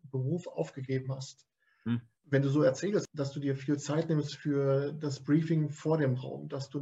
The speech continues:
Speaker 2: Mhm.
Speaker 1: neunzig Minuten einen Raum anbietest und auch nach dem Raum noch, äh, dir Zeit nimmst, das alles zu erklären, bist du da nicht auch unter einem finanziellen Druck, dass du sagst,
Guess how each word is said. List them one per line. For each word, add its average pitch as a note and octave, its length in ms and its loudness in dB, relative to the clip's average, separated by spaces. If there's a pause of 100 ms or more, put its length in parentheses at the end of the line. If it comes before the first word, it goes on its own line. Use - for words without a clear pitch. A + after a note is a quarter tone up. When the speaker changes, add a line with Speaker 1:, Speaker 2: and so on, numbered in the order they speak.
Speaker 2:
Mhm. D#3 120 4
Speaker 1:
neunzig D3+ 180 -2
Minuten F3 540 0
einen E3+ 120 -6
Raum D#3 280 -2
anbietest E3 560 -4 (260)
und E3 160 2
auch D#3+ 160 0
nach D#3+ 240 0
dem E3 200 2
Raum D#3 260 0
noch, D3+ 340 -2
äh, C#3+ 180 -2
dir C#3 160 -2
Zeit D3+ 300 -2
nimmst, D3+ 240 0
das C#3+ 120 -4
alles D3 220 -2
zu D3+ 100 0
erklären, D3 560 0 (480)
bist D#3 260 -2
du D#3+ 40 -2
da D3+ 120 6
nicht D3 160 2
auch D3+ 320 -2
unter D3+ 260 0
einem C#3+ 440 -6
finanziellen C#3+ 500 2
Druck, D3 200 -2
dass D#3+ 160 -2
du D3+ 80 -6
sagst, C#3+ 220 0